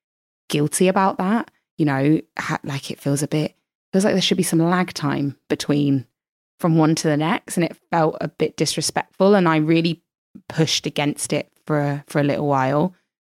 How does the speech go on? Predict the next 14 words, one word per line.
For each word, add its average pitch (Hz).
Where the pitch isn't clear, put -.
just 151
as 175
I 165
tried 151
to 151
figure 147
out 139
how 147
I 139
felt -
about 120
that, 120
you 156
know, 139